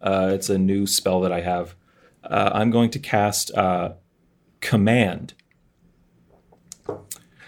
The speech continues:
um, on one of the, uh, one of the vampires.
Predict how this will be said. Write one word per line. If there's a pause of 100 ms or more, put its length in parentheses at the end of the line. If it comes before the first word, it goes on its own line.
(180)
um,
on
one
of
the,
uh,
one
of
the
vampires.